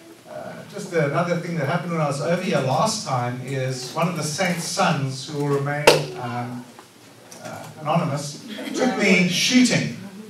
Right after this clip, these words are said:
And I tried to explain to him, "I'm not a great shot." He's like, "Oh, come on, you've written a book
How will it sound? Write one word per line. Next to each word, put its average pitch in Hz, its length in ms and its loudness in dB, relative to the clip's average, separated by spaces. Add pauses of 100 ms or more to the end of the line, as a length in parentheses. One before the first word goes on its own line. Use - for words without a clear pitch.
(280)
And - 480 2
I - 280 4
tried 269 180 2
to 294 80 -2
explain 233 640 0
to 196 100 -2
him, 156 140 0
"I'm 160 120 2
not 247 220 2
a 285 60 -4
great 165 500 -2
shot." - 400 -2 (160)
He's - 120 -10
like, - 100 -2
"Oh, - 120 -4
come 269 200 2
on, 247 220 8
you've 175 140 2
written 254 200 -4
a 240 60 0
book 240 360 -6